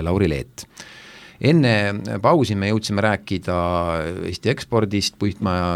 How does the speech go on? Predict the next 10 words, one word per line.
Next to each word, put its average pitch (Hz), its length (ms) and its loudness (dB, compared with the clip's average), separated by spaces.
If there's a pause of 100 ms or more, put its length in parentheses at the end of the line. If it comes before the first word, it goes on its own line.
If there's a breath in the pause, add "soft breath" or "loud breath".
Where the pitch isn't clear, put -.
tegijate 92 400 -2
ekspordist 101 640 -2
ja 95 60 0
jõudsime 104 580 0
siis 87 320 -4
kaarega 107 560 2
selleni 98 400 2
välja, 101 380 2
et - 80 -10
tegelikult 87 480 -2